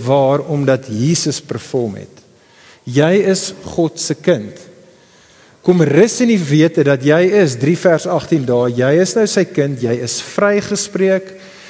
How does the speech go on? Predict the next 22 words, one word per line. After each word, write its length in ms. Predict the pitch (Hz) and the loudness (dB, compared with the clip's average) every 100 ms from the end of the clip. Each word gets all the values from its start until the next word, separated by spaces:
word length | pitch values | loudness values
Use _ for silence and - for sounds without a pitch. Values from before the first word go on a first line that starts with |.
| - - | -16 0
jy 120 | 143 151 | 2 2
geniet 600 | - 160 131 147 202 - | 0 0 2 0 0 0
nou 300 | 165 160 160 151 - - | 2 4 2 0 -10 -12
vrede 560 | - - 196 214 208 | -6 0 4 4 4
met 200 | 208 202 | 2 -2
God 340 | - - 196 175 | -2 0 2 2
en 80 | 139 | 0
jy 140 | 131 135 165 | 2 2 2
is 140 | 165 175 | 0 0
nou 140 | 170 | 0
veilig. 600 | 160 - 160 147 120 104 - - - - _ _ - _ - | 0 0 0 0 -2 -6 -10 -20 -20 -20 _ _ -20 _ -2
Kom 240 | 202 202 - | 0 0 0
terug 320 | 208 220 - 190 | 2 2 0 0
na 80 | 170 | 0
dit 200 | 131 123 | 0 -2
toe, 120 | 127 | -6
Christen, 580 | - 165 170 - 180 170 | -4 -2 -2 0 -2 -2
en 80 | 143 | 0
kom 240 | 160 123 | -2 0
rus 320 | 113 139 170 208 | 0 0 0 -2
opnuut 360 | 160 135 139 - | -4 -2 -4 -4
vandag 540 | 165 147 123 123 | -6 -2 -2 -4